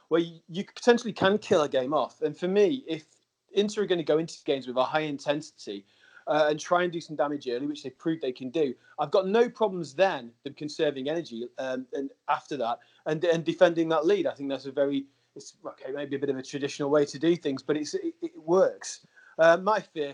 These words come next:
for, for this is that it did look too stale. Um, and at any one point, you know, if you, if you're not creating the chances, if you're not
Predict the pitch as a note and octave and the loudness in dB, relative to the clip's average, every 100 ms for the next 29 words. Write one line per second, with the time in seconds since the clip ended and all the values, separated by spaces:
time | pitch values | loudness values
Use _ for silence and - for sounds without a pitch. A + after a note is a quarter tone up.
0 | B2+ - D3+ - C#3 D#3 D3+ - B2 C#3 | -12 -12 -12 -10 -8 -6 -6 -8 -12 -10
1 | C3+ D3 D3+ - F3 F3 C3 - D#3+ D3 | -10 -8 -8 0 0 0 -8 -10 -12 -12
2 | - D3+ D#3+ B2 G2+ _ _ _ - D3+ | -8 -4 -2 -4 -12 _ _ _ -6 -2
3 | D#3 D3+ D#3+ E3 F#3+ A3+ F3 D3+ C#3+ - | 0 -2 -4 -4 -2 -4 -2 -4 -4 -8
4 | D#3+ B2 G#2+ D3 D3 B2+ - F3+ E3 _ | -6 -6 -10 -6 -4 -6 -8 -10 -10 _
5 | - - F3+ G3+ G3+ - - D3+ E3+ E3+ | -18 -8 2 6 6 4 4 6 6 4
6 | D3+ C3+ B2 A#2 - A#2+ D#3 E3+ D#3 B2 | -4 -4 -6 -10 -12 -8 -2 0 0 0